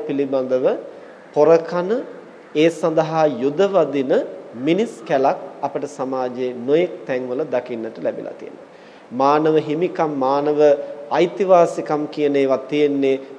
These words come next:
Tamanට අත්පත් කරගන්නට, යුද වදින්නට නෙවෙයි පින්නතුනේ, අනෙකා වෙනුවෙන් ඒ හිමිකම, ඒ ලැබීම සුරක්ෂිත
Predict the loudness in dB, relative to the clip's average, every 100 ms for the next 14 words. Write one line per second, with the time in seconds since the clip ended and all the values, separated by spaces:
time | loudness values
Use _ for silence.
0 | -2 2 4 4 2 -2 0 -2 -2 -4
1 | -4 -2 0 0 2 2 0 -4 -6 -6
2 | 0 2 4 2 0 -4 -6 -6 -4 -2
3 | -2 -4 -6 -6 -6 -4 -4 -6 -14 -6
4 | -2 0 0 -2 -4 -2 -2 -2 0 -2
5 | -2 -4 -6 -6 -4 -4 -2 -4 0 0
6 | -2 -10 -4 2 4 2 0 -12 -18 -20
7 | -20 -20 -20 -20 -14 -6 2 2 2 0
8 | 0 0 0 -2 -8 -18 -20 -18 -4 -2
9 | -2 -4 -6